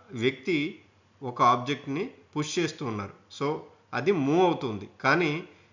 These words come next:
ఇక్కడ ఏమవుతుంది? ఆ గ్రౌండ్‌లో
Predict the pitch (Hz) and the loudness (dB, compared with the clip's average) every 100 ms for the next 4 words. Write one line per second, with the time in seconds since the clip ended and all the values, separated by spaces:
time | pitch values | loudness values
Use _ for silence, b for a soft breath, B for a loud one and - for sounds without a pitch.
0 | b 123 - 190 185 165 165 160 160 151 | b -12 -2 2 2 4 2 2 -2 -2
1 | 233 - b b b _ _ _ 120 123 | -4 -8 b b b _ _ _ 4 6
2 | 135 135 - - _ _ _ - 110 131 | 6 4 -2 -18 _ _ _ -16 -4 0
3 | 180 208 196 143 | 2 2 2 2